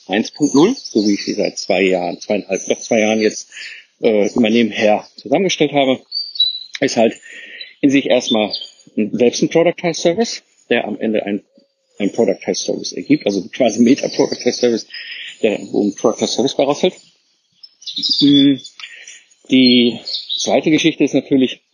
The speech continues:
die, <laughs> die, die, das jetzige Konzept basierte einfach darauf, dass ich ja damals angesprochen worden bin vom Henning. Irgendwann im Februar zweitausendsiebzehn,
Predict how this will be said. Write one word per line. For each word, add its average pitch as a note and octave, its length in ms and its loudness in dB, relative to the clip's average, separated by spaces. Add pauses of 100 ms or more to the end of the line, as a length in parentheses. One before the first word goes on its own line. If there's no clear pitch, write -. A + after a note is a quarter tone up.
(240)
die, A2 640 4 (1600)
<laughs> - 0 -
die, - 800 -2 (560)
die, B2 460 2
das C3 160 2
jetzige D#3+ 340 2
Konzept - 460 -2 (160)
basierte B2+ 320 2
einfach A#2 200 -2
darauf, B2 300 2
dass A#2 140 -6
ich A#2 80 -4
ja A#2 80 0
damals A2 340 0
angesprochen G#2 480 -4
worden G2+ 220 0
bin F#2 160 -2
vom F#2+ 120 -4
Henning. G2+ 220 2 (1080)
Irgendwann G2 300 0 (560)
im G2 120 -4
Februar G#2 400 2
zweitausendsiebzehn, - 3750 -2